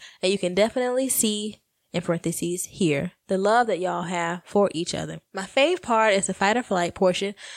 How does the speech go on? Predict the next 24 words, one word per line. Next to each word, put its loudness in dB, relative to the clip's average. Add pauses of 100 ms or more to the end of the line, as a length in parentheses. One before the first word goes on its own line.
(180)
because 2
it's -2
a -4
cute 2
way 2
to 2
address 2
the -2
minor 0
grievances 0 (320)
that -4
y'all 2
have 0
with 2
each -4
other. -12 (440)
I'm 2
a -8
fan. -6 (300)
Keep 0
it 4
going. -4
P 0
S, -2